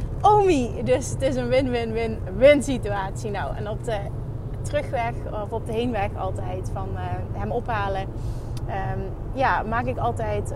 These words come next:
ruimte om een podcast op te nemen. Dat doe ik eigenlijk, eh, elke keer. Eén keer in de twee weken gaat hij daar naartoe.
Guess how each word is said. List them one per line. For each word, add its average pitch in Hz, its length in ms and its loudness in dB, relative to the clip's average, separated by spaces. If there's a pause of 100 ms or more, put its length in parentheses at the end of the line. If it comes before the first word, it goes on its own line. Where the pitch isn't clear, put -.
ruimte 208 300 0
om 196 80 -2
een 202 80 -4
podcast 226 300 -2
op - 60 -4
te 226 80 -4
nemen. 208 180 -4
Dat 202 180 -2
doe 165 80 -4
ik 170 60 -2
eigenlijk, 254 560 0
eh, 208 500 -4
elke 214 300 -4
keer. 214 220 -2 (140)
Eén 208 120 -4
keer - 140 -4
in 202 60 -6
de 208 60 -6
twee 208 200 -4
weken 202 260 -2
gaat 190 180 -6
hij 196 100 -2
daar 190 100 -4
naartoe. 214 320 -4